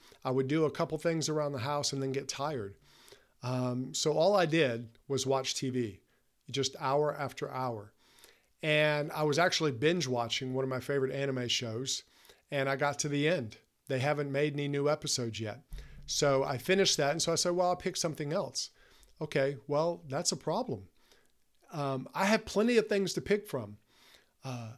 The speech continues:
I've got, you know, all the, the services, and I've got this, and I've got that. And I found myself just sitting and looking at choice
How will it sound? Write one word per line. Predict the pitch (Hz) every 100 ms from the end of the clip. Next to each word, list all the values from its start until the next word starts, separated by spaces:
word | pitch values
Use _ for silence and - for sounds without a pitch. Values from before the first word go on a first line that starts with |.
| 147
I've | 156
got, | 156 156 147 165
you | 240 208
know, | 156 143
all | 151 147 165 165
the, | 165 147 156
the | 139
services, | - 196 185 185 180 185 175 175 151
and | 139 127
I've | 117
got | 127 117
this, | - 175 170 160
and |
I've | 139
got | 139 135
that. | 175 170 - - -
And | 160
I | 160
found | 156 180 208 233
myself | 170 147 - 143 131
just | - 170 -
sitting | - 196 202 147 139 - - - -
and | 151 156
looking | 185 190 165
at | 143 135
choice | - 160 170 185 -